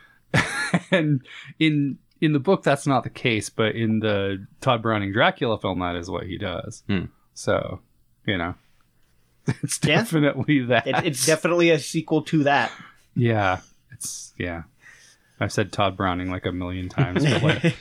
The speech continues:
Speaker 3: <laughs>
Speaker 1: but that, that guy, there's, there's an older dude who's a policeman. His name is Captain Browning. I just thought
Speaker 2: Oh,
Speaker 1: I'd
Speaker 2: they
Speaker 1: mention
Speaker 2: named him
Speaker 1: that.
Speaker 2: after the
Speaker 1: <laughs> Yeah.
Speaker 2: Okay, that's cool.
Speaker 1: Anyway.
Speaker 3: That's funny.
Speaker 1: <laughs> So, so, yeah.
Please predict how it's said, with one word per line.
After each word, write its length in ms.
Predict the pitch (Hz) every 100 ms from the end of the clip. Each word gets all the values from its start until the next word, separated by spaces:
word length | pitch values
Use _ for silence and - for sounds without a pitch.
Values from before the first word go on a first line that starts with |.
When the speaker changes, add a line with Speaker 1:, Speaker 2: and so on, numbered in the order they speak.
| -
Speaker 3:
<laughs> 160 | - -
Speaker 1:
but 140 | 117 -
that, 220 | 117 - 120
that 260 | 127 113 104
guy, 600 | 117 98 104 113 117 110 - -
there's, 340 | 117 110 101
there's 200 | 120 113
an 100 | 110
older 420 | 104 95 98 107
dude 320 | 104 101 101 101
who's 220 | 107 92
a 60 |
policeman. 680 | 101 101 90 98 - 113 104
His 140 | 104 98
name 140 | 98
is 80 | 92
Captain 420 | - 92 - 95
Browning. 520 | 92 90 92 95 98 - -
I 80 |
just 140 | 113 -
thought 360 | 151 247 269 254
Speaker 2:
Oh, 20 |
Speaker 1:
I'd 60 | 190
Speaker 2:
they 60 | 156
Speaker 1:
mention 20 | 131 120
Speaker 2:
named 40 |
him 60 | 110
Speaker 1:
that. 60 |
Speaker 2:
after 280 | 101 104 101
the 500 | 92 92 202 - 262
Speaker 1:
<laughs> 40 | -
Yeah. 320 | 95 95 92
Speaker 2:
Okay, 300 | 160 90 101 -
that's 180 | 107
cool. 280 | - 87 87 - _ _ -
Speaker 1:
Anyway. 260 | 165 151 - - - -
Speaker 3:
That's 240 | - 147 -
funny. 420 | - 120 135 - _ _
Speaker 1:
<laughs> 220 | - 262 - - - - -
So, 560 | - 170 - 185 165 - _ _ _ _ - - - _ _
so, 540 | - - 123 147 123 - _
yeah. 260 | 113 113 98